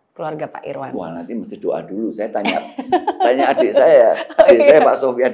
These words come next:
Speaker 2: itu sering mendengar suara Tuhan.
Speaker 1: Oke.
Speaker 2: Nanti saya tanya.
Speaker 1: <laughs> Karena kalau nggak nanti, em, anak-anak muda jam-, zaman sekarang nih, kalau dengar nanti mereka berpikirnya salah, Pak Irwan. Karena, "Oh, kalau gitu nggak usah belajar.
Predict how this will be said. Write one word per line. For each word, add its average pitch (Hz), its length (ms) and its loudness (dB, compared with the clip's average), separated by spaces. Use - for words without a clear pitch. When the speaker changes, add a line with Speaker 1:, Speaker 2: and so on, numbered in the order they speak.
Speaker 2:
itu - 180 -2
sering 156 340 -4
mendengar 113 400 -2
suara 110 320 2
Tuhan. 110 480 -6
Speaker 1:
Oke. 254 140 6
Speaker 2:
Nanti - 120 0
saya 427 140 8
tanya. 233 300 2
Speaker 1:
<laughs> - 460 -6
Karena 339 180 4
kalau 302 180 0
nggak 381 160 4
nanti, 320 200 -2
em, 240 380 2
anak-anak 226 460 -8
muda 226 220 0
jam-, 175 340 -4
zaman 170 240 -4
sekarang 170 340 -8
nih, 247 140 -8
kalau 185 180 -4
dengar 185 240 -6
nanti 247 200 -6
mereka 254 260 -6
berpikirnya 214 420 -10
salah, 247 240 -10
Pak 180 140 -6
Irwan. 151 260 -10
Karena, 254 300 -6
"Oh, 240 80 -14
kalau 156 180 -14
gitu 165 220 -10
nggak 147 120 -12
usah 147 120 -12
belajar. 143 520 -8